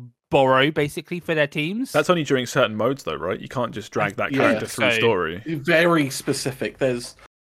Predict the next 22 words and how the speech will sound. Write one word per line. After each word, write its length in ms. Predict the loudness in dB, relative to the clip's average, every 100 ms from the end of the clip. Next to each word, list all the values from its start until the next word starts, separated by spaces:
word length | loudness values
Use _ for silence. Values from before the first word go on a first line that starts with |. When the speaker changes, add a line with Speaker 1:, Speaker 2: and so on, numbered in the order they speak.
| -4
Speaker 3:
from 160 | 0
what 180 | 4 4
I've 100 | 4
seen, 320 | 2 0 0
is 240 | -2 -4 -4
my 260 | 2 2 2
character, 680 | 0 0 0 -4 -4 -2 -4 -6
Clara, 460 | 2 2 4 2 0
is 200 | -2 0
actually 360 | -2 -2 -10
quite 320 | -6 -4 -4 -4
popular, 500 | -6 -6 -6 -4 -6 -12 _ -8
just 160 | -8 -2
because 480 | -2 2 2 0 -2
at 260 | 0 0 0
the 100 | -4
stage 500 | -4 -2 -2 -2 -4 2
where 160 | 2
everyone's 500 | 2 0 -2 -4 0
at 180 | 0 0
right 220 | -2 -2
now, 400 | -2 -2 -2 -6